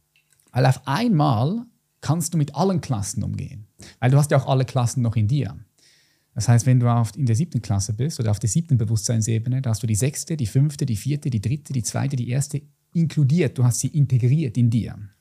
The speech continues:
Und auf einmal verstehst du, wenn dein Bewusstsein sich weiterentwickelt,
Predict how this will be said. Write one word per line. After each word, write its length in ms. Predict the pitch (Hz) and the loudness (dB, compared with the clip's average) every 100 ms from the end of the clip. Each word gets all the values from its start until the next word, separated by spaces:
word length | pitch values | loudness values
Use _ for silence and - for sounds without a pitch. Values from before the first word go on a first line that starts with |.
| _ - - - _ | _ -20 -20 -20 _
Und 100 | 131 | 2
auf 100 | 127 | 2
einmal 240 | 165 220 208 | 2 0 0
verstehst 540 | 139 - 156 233 - | 0 -2 -4 -4 -4
du, 340 | 113 151 269 - _ _ - | -2 0 -2 -6 _ _ -2
wenn 140 | 135 | 2
dein 160 | 139 139 | 4 4
Bewusstsein 420 | 127 147 - 143 | 2 0 0 0
sich 200 | 139 - | 0 -2
weiterentwickelt, 1040 | 131 147 151 143 143 143 - 220 - - | -4 -4 -2 -4 -4 -8 -8 -10 -12 -20